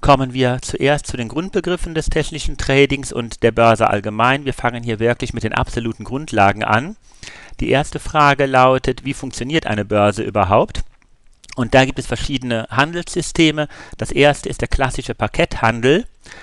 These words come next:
Den nennt man auch Präsenzhandel oder Zurufhandel. Das ist das, was Sie vielleicht noch aus alten Filmen, äh, im Fernsehen kennen. Das ist die ursprüngliche Form, die über Jahrhunderte lief, des freien Handels mit Wertpapieren.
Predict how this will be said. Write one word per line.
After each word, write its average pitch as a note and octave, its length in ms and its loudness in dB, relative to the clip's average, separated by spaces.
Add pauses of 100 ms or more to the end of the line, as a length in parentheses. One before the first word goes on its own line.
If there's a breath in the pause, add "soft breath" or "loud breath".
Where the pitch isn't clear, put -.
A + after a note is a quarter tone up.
(100)
Den B2 120 0
nennt B2+ 160 2
man C3 140 0
auch - 140 0
Präsenzhandel D3+ 1160 0
oder A#2 240 2
Zurufhandel. B2 1040 -2 (280 loud breath)
Das B2 140 -4
ist B2 140 -8
das, B2 200 4
was A#2+ 120 -6
Sie A2+ 80 -8
vielleicht A#2+ 400 2
noch B2 160 -6
aus A2 320 0
alten A#2+ 360 4
Filmen, D3 500 -2 (100)
äh, A#2 240 2 (460 soft breath)
im A2+ 80 -8
Fernsehen C#3+ 500 0
kennen. E3+ 320 0 (960 loud breath)
Das D#3+ 180 6
ist - 180 -4
die D#3 60 2
ursprüngliche D3 600 0
Form, C3+ 360 2
die D3+ 60 -8
über B2 120 0
Jahrhunderte B2 480 0
lief, D3 380 -4 (360 loud breath)
des - 140 -4
freien C#3 420 4
Handels C#3+ 360 0
mit C3 160 -10
Wertpapieren. D#3 840 -2